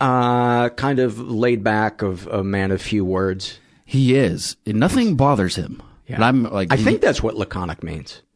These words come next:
Speaker 1: That's
Speaker 2: Okay.
Speaker 1: what I get for trying to sound smarter than I am.
Speaker 2: <laughs> He's very, uh, lac-, laconic. Sounds
Speaker 1: Yes.
Speaker 2: like a drink or something for, like,
Speaker 1: Yeah, gin and
Speaker 2: stomach
Speaker 1: laconic.
Speaker 2: problems.
Speaker 1: I'll have a gin and laconic.
Speaker 2: Yeah, sounds delicious.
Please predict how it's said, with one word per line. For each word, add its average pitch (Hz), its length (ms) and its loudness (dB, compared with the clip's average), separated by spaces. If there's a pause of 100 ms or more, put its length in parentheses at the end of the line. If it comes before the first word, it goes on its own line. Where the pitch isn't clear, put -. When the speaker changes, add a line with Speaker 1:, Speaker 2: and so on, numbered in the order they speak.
(160)
Speaker 1:
That's - 140 2
Speaker 2:
Okay. 117 140 2
Speaker 1:
what 113 40 4
I 233 80 2
get 139 280 0
for 131 140 -2
trying 110 260 -2
to 101 60 -4
sound 98 260 -4
smarter 92 360 -2
than 90 200 -6
I 90 100 -2
am. 85 280 -2
Speaker 2:
<laughs> 415 500 -6 (560)
He's - 140 -10
very, 139 460 2
uh, 101 600 -2
lac-, 82 880 -6
laconic. 110 800 -4 (100)
Sounds 143 220 -2
Speaker 1:
Yes. - 20 0
Speaker 2:
like 127 140 -4
a 82 300 -4 (840)
drink 87 340 -4
or - 60 -12
something - 480 -12 (400)
for, 95 120 -4
like, 80 160 -4 (140)
Speaker 1:
Yeah, 76 120 -10 (100)
gin 117 140 -2
and 101 100 0
Speaker 2:
stomach 104 260 0
Speaker 1:
laconic. 107 300 0
Speaker 2:
problems. 65 160 -8
Speaker 1:
I'll 104 80 -2
have 101 100 0
a 98 60 -2
gin 101 200 0
and 101 140 -2
laconic. 98 440 -4
Speaker 2:
Yeah, 120 560 0
sounds 160 240 -2
delicious. - 460 -8